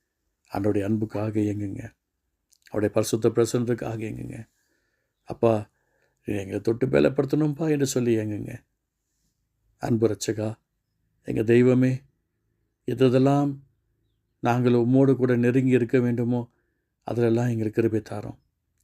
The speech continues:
எதெல்லாம் உமக்கு பிரிக்க, எ-, உமக்கு பிடிக்காததெல்லாம் எங்களுடைய வாழ்க்கையில நீ பிரிக்கணும்னு நினைக்கிறீரோ, அந்த நோவாவை அந்த பேழையை கொடுத்து பிரித்தது போல,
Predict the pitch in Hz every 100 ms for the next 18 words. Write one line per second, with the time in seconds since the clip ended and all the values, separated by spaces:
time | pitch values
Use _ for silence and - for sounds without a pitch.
0 | _ _ _ _ _ - 131 151 160 165
1 | 165 165 156 143 139 147 143 135 139 135
2 | 123 - _ _ _ - 123 127 131 120
3 | 110 135 135 139 131 123 123 131 127 _
4 | _ _ _ _ - 120 117 117 113 131
5 | 127 127 120 107 135 127 131 120 120 110
6 | 117 117 117 110 _ _ _ _ _ _
7 | _ - 113 110 123 147 147 139 135 113
8 | 117 _ _ - 120 117 131 143 139 139
9 | 139 135 135 127 139 123 131 123 110